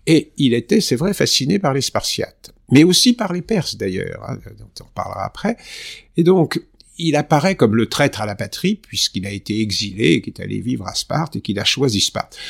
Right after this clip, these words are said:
Sparte qui n'est quand même pas un modèle, j'allais dire, euh, euh, c'est quand même la cité des homoïoïdes, des semblables, on ne peut pas l'accuser d'avoir perdu ses valeurs grecques.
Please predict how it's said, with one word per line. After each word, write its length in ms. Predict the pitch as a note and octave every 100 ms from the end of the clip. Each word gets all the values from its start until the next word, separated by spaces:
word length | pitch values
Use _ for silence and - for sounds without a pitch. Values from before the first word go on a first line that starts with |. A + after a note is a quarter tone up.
| -
Sparte 340 | - - B2+ -
qui 100 | G#2+
n'est 100 | G#2
quand 180 | - G2+
même 200 | G2+ F#2
pas 160 | C3+
un 140 | A2+ G2
modèle, 560 | G#2+ G#2+ A2+ A#2+ G#2
j'allais 360 | G2 G2+ G#2 G#2
dire, 480 | G#2 A#2+ A2 G2+ G2
euh, 140 | - - - - - -
euh, 280 | G2+ G2+ G#2
c'est 200 | G#2+ -
quand 100 | -
même 120 | G#2+ G2+
la 80 | -
cité 340 | - - A#2+
des 240 | G#2+ G2 G#2+
homoïoïdes, 600 | G2+ G#2 A2 C#3 D3 A2
des 100 | G#2
semblables, 560 | - F#2+ F#2+ B2 C#3
on 80 | G2
ne 60 | G2+
peut 100 | -
pas 140 | -
l'accuser 540 | G2+ G2 G#2 F#2 C3+ A2+
d'avoir 320 | F#2+ F#2+ - - - -
perdu 300 | G2 F#2+ B2
ses 180 | - G#2
valeurs 320 | G#2 G#2+ G#2+
grecques. 500 | C3 F#3 - - -